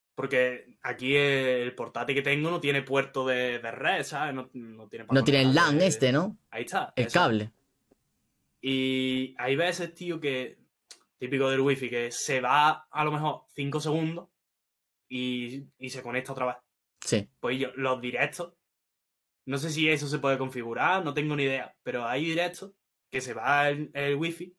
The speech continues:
Speaker 1: y el directo se divide en dos, ¿sabes?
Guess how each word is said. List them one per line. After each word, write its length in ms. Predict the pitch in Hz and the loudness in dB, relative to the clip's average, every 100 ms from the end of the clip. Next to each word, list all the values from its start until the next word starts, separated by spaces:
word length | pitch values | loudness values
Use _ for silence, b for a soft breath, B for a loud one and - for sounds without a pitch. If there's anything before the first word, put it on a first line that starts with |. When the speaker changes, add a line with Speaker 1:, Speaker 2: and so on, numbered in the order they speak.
| _ _ _ _ _ _ _ _ _ _ _ _ | _ _ _ _ _ _ _ _ _ _ _ _
Speaker 1:
y 200 | 151 151 151 | -4 -2 -2
el 100 | 139 | 0
directo 280 | 135 147 160 | 0 0 0
se 120 | 165 | 0
divide 260 | 147 147 147 | 2 2 2
en 100 | 151 | 2
dos, 200 | 170 - _ _ _ _ | -2 -4 _ _ _ _
¿sabes? 320 | - 135 151 | -10 -6 -6